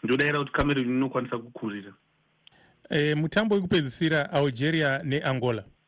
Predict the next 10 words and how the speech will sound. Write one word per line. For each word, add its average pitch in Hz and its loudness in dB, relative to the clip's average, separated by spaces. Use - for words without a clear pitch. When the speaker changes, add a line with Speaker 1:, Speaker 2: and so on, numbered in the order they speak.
Speaker 1:
Kana 151 2
Angola 165 0
ikasangotya 139 -2
Algeria, 127 -2
handioni 127 0
chinoitadzisa 143 0
kuti 131 -6
iwane 123 0
result. 104 -4
Asi 156 -2